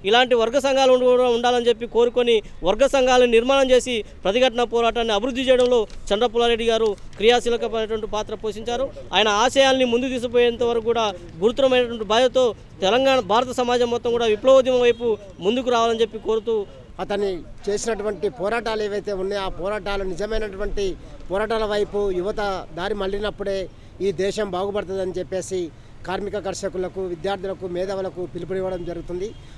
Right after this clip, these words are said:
Speaker 2: అదేవిధంగా ఈ నెల పంతొమ్మిదో తారీఖున కామ్రేడ్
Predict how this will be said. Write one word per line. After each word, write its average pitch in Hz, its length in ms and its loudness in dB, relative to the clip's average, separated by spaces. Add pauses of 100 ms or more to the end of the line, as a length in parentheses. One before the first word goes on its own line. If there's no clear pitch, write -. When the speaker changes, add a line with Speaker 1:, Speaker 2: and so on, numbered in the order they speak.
Speaker 2:
అదేవిధంగా 214 480 -2
ఈ 202 140 0
నెల 202 200 0 (480)
పంతొమ్మిదో 226 340 2
తారీఖున 208 460 0 (460)
కామ్రేడ్ 202 320 -2